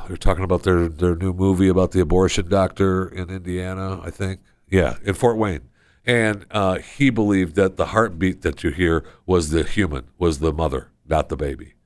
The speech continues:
That was his, that was his out. And, uh, I just, just <clears throat> absolutely amazing. All right, so, hey, we've pulled the Band-Aid off. Shoo, we've pulled the Band-Aid off. Wait, let's get back to the debate, 'cause that's what we're doing.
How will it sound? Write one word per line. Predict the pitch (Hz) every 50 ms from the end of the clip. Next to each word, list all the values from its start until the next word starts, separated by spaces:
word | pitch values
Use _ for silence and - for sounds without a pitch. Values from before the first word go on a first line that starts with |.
| _ _ _ _ _ _ _ _ _ _ _ _ -
That | 98 98 95
was | 92 80 -
his, | - 98 87 78 76 92
that | 95 92 90
was | 80 -
his | 92 82 76
out. | 73 64 62 58 _ _ _ _ _ _ _ _ _ _ _ _ _ _ _ _ -
And, | 113 110 101 98 95 90 92
uh, | 85 82 80 76 76 - -
I | 104 107 110 113
just, | - 135 123 101 - - - - - _ _ _ _ _ _ - - - _ _ _ _ _ _ _ _ _ _ _ _ _ _ _ _ _ _ _ _ _ _ _ _ _ _ _ _ _ _ _ _ - - _ _ _ _ _ _ _ _ _ _ _ _ 131 127 -
just | - 190 - 123 135 127 113
<clears throat> | 104 92 92
absolutely | 92 80 69 - 90 73 67 57 57 69 65
amazing. | 60 60 57 55 - - - _ _ _ _ _ _ _ _ _ _ _ _ - -
All | 165
right, | 120 -
so, | - 156 147 135 139
hey, | 117 139 143
we've | 127 120 -
pulled | - 165 147
the | 135
Band-Aid | 123 117 101 90 87
off. | 98 101 - - -
Shoo, | - - 170 190 185 - - - -
we've | - 117 113 -
pulled | - 147 139
the | 143
Band-Aid | 120 131 123 117 120 120
off. | 131 131 -
Wait, | 131 135 135
let's | 135 123 -
get | - 147 -
back | - 131 135 139
to | - 165
the | 156
debate, | 139 151 135 139 117 98 -
'cause | - 117
that's | 135 147 135
what | 175 175 160
we're | 147
doing. | 127 117 - 120